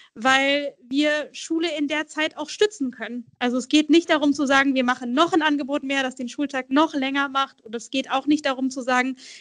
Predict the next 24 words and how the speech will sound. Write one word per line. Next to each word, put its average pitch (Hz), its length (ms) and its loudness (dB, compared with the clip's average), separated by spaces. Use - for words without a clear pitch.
wir 254 100 0
bieten 262 300 4
eine 233 100 4
Alternative 240 720 0
zur 320 140 -2
Schule 294 280 2
an, 269 140 0
wir 269 100 0
machen 254 240 -2
das 226 160 -2
alles 214 240 -6
besser, 311 640 2
sondern 247 320 -2
wir 233 140 -2
nutzen 370 500 2
eben 294 220 -2
die 233 120 -8
Ferien, 370 540 2
um 262 240 2
wie 269 120 2
in 320 100 4
so 302 80 4
einem 269 160 2
Trainingslager 277 1040 2